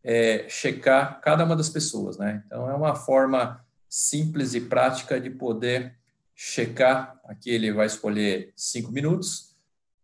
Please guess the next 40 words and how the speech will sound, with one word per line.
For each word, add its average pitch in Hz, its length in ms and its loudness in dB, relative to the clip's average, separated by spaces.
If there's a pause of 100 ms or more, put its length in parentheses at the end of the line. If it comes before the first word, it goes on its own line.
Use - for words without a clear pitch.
(160)
mas 117 160 0
é 135 60 4
uma 143 180 2
forma 143 380 2
simples - 560 -6
e 139 80 -4
fácil, 131 480 2
né? 117 140 0
Então, 120 260 -4
aquela 117 280 2
menina 113 320 -2
de 104 100 -2
óculos, 110 400 -2
ela 107 200 2
não 123 160 -4
para, 147 340 4
ela 107 160 2
não 110 140 -4
ficou 110 200 -12
cinco 110 300 -10
minutos 107 380 -6
ali 104 200 0
em 107 60 -6
contato, 151 600 -2
ela 139 160 2
não 131 160 -4
vai 107 160 4
aparecer, 147 680 0 (800)
só 107 160 -6
vai 117 160 4
aparecer 120 380 0
realmente 113 340 -2
o - 20 -16
pessoal 117 280 -4
que 123 40 -12
tá 127 80 0
lá 123 100 2
na 131 60 0
muvuca. - 580 -6
Então, 104 380 -4